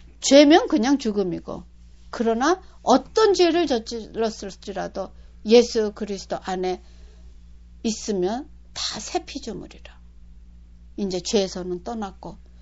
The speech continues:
그 죽음의 대가를 예수님이 다 치러주셨기 때문에 이제 너는 죄가 없이 너는 이미 의롭다.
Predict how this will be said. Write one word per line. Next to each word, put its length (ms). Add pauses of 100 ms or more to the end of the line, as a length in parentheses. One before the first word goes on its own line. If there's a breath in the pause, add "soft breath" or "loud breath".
(120)
그 220
죽음의 440
대가를 400
예수님이 480
다 160
치러주셨기 800
때문에 420 (300 soft breath)
이제 200
너는 420 (760)
죄가 340
없이 240
너는 300 (260)
이미 420 (180)
의롭다. 560